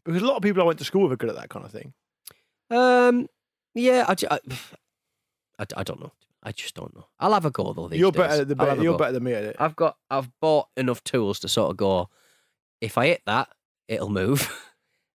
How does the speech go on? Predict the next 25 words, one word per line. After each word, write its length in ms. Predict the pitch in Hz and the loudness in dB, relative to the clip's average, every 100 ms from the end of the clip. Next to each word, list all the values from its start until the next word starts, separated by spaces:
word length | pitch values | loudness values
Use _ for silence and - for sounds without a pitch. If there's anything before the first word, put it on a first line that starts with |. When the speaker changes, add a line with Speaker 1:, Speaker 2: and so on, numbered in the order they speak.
| _ 113 | _ -4
Speaker 2:
And 60 | |
if 80 | 117 | -2
I've 160 | 113 117 | -2 0
got 120 | 131 | 0
enough 420 | 127 127 - - _ - | 2 0 -2 -16 _ -4
tape, 420 | - 113 113 - - _ _ _ | 2 2 0 -6 -20 _ _ _
good 140 | 147 123 | -4 -2
Speaker 1:
Stop 100 | 160 | 0
it 40 | |
Speaker 2:
tape, 200 | 113 95 | 2 2
Speaker 1:
moving. 180 | 131 120 | 0 -2
Speaker 2:
to 80 | 110 | -2
stop 240 | - 107 | -2 -4
it 60 | - | -4
moving. 320 | 90 80 80 | -4 -4 -6
So 240 | - 92 | -2 0
Speaker 1:
Do 80 | 90 | 2
you 20 | |
know 40 | 269 | 2
what 60 | 247 | 4
annoys 260 | 240 196 | 2 2
me? 340 | 202 151 98 - _ _ _ _ _ _ _ - | 0 0 -2 -8 _ _ _ _ _ _ _ -4
A 60 | |
little 220 | 151 131 110 | -2 -2 -4
bit. 240 | 101 | -10